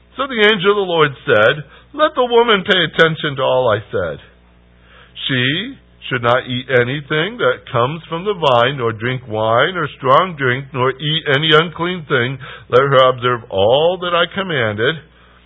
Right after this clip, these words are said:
Then Manoah said to the angel of the Lord, "Please let us detain you so that we may prepare a young goat for you." The angel of the Lord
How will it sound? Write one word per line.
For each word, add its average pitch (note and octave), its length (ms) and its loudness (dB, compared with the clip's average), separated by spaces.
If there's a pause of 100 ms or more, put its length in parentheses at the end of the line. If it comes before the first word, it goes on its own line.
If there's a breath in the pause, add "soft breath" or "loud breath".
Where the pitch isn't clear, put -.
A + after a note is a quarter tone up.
Then D#3+ 200 4
Manoah C3+ 440 2
said B2+ 220 0
to C3 120 -8
the B2+ 160 -4
angel C3+ 220 -6
of B2+ 40 -8
the C#3 140 -6
Lord, D#3+ 240 0
"Please A#3 460 -2
let A3 160 0
us G3+ 200 2
detain G3+ 400 -4
you F#3+ 200 -4
so F#3 100 -4
that E3+ 160 -6
we E3 140 -4
may D#3+ 160 0
prepare F3 420 -2
a D#3+ 60 -2
young G#3 240 -2
goat A#3 300 -2
for G#3 180 0
you." A#2 280 -2 (600 soft breath)
The C#3+ 180 2
angel E3+ 220 -2
of D#3+ 60 -6
the D3+ 60 -6
Lord D#3 280 0